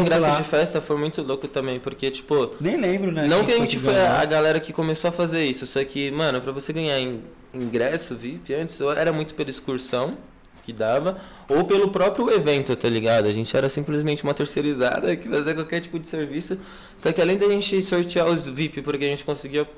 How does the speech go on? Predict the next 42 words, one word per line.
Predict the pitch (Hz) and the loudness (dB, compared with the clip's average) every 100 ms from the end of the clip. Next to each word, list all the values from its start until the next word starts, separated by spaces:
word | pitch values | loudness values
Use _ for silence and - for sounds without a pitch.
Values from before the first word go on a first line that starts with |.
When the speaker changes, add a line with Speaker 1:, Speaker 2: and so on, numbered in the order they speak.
| - - | -20 -4
Speaker 2:
colocar | 139 135 | -2 0
a | 127 | -2
galera | 120 120 120 | 0 0 0
que | 117 | -2
nós | 117 113 | -8 -10
queria, | - 110 110 104 | -10 -8 -6 -6
tipo, | - 113 107 - - - - - - - | -8 -8 -8 -8 -20 -20 -20 -20 -20 -8
na, | 107 107 107 104 | -4 -2 -2 -2
na | 104 | -2
palavra, | 117 113 113 | 0 0 0
porque | - | -4
eu | 135 | -6
consumia | 147 151 151 151 | -4 -4 -2 0
lá | 127 | 0
dentro, | 120 175 240 | 0 -4 -6
então | 135 127 127 | -8 -6 -4
valia | 120 123 | -2 -4
a | |
pena | 120 120 113 | -4 -6 -8
também. | 110 110 160 196 - - - | -8 -6 -6 -8 -16 -20 -20
Chegou | - - 123 | -12 -6 -4
uma | 139 | -2
hora | 151 156 | 0 0
que, | 156 | -4
tipo, | 156 - 156 156 | -8 -8 -2 0
até | 151 160 | 0 0
umas | 175 208 202 | 0 0 -2
lixinhas | 190 202 - 320 | -2 -4 -6 -6
começou | - 180 175 156 | -4 -4 -2 -2
a | |
rolar, | 143 135 127 | 0 0 0
nossa, | 127 135 185 143 | 0 0 0 0
e | 151 | 2
até | 170 185 | 2 2
de | |
uma | 214 | 2
outra | 214 214 | 2 2
galera | 196 196 196 | 4 4 2
que | - | 0
trampava, | 196 196 175 160 143 | -2 2 2 2 0
tá | 135 | 2
ligado? | 127 131 127 | 2 2 0